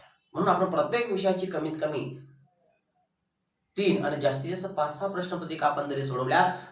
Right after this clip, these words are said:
तरी आपण परीक्षेमध्ये चांगल्या प्रकारचं यश त्या ठिकाणी मिळवू शकतो.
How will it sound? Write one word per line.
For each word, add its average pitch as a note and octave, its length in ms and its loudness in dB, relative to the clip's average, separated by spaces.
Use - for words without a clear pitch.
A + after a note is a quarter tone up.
तरी E3+ 180 6
आपण C3+ 420 4
परीक्षेमध्ये - 760 0
चांगल्या C3+ 300 0
प्रकारचं C3 640 -4
यश C3+ 240 0
त्या B2 100 2
ठिकाणी A2 320 -6
मिळवू F#2 200 -6
शकतो. - 480 -14